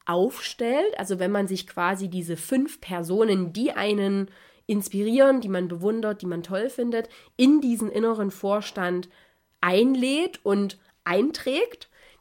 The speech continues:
dann kann man das ganz, ganz wunderbar nutzen als inneren Kompass und Berater, wenn es darum geht,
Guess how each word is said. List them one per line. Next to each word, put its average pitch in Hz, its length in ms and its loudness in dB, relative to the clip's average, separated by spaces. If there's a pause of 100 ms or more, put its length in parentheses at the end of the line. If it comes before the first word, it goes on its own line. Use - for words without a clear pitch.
(180)
dann 285 380 6
kann 247 160 0
man 233 160 2
das 202 180 -2
ganz, 233 220 0
ganz 226 240 -4
wunderbar 202 400 -2
nutzen 226 520 -2
als 196 240 -6
inneren 220 400 0
Kompass 247 560 -4
und 208 280 -8
Berater, 214 640 0
wenn 196 160 -2
es 240 140 -8
darum 190 360 -4
geht, 208 380 0